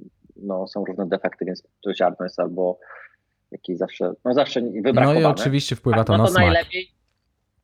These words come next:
Speaker 1: tak, oczywiście, mega. No i żeby to wszystko zakryć taką czapką, no to co? No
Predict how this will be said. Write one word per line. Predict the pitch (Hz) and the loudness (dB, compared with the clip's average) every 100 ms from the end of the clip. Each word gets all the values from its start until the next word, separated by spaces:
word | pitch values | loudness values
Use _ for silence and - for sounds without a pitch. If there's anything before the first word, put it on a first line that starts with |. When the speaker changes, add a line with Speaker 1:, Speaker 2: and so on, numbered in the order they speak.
| _ - | _ -10
Speaker 1:
tak, | 98 98 101 120 | -6 -6 -8 -12
oczywiście, | - 107 107 - - 117 113 | -18 -12 -12 -10 -6 -6 -4
mega. | 113 104 87 139 - _ _ - _ - | -2 -2 -2 -8 -10 _ _ -20 _ -6
No | 156 | -2
i | 202 226 233 - - _ _ | 0 -2 -6 -8 -14 _ _
żeby | 175 170 170 | 0 2 2
to | 160 165 | 0 -4
wszystko | - 185 - 143 | -4 -6 0 0
zakryć | 120 127 127 139 131 131 - - | 2 2 2 2 0 0 -8 -12
taką | 117 - 117 101 | -12 -8 -8 -2
czapką, | 117 110 - 131 135 - - _ | -2 -2 0 -2 -2 -10 -20 _
no | 127 | -16
to | 123 123 123 123 - _ _ _ | -6 -4 -2 -4 -10 _ _ _
co? | 90 85 | -4 -4
No | 92 | -6